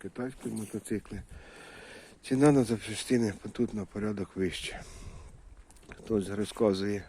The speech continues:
за китайці, що дуже поганої якості.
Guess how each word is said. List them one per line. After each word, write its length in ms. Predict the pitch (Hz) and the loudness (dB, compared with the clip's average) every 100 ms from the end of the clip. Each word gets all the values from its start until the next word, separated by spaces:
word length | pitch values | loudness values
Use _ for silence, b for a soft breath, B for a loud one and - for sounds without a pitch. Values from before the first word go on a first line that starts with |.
| - | -8
за 100 | 98 | -8
китайці, 500 | - 95 101 92 95 | -6 -4 -4 -4 -8
що 160 | - 95 | -10 -10
дуже 260 | 95 95 | -10 -10
поганої 500 | 90 104 104 98 98 | -8 -4 -2 -2 2
якості. 500 | 123 120 95 - - | 4 2 -2 -14 -16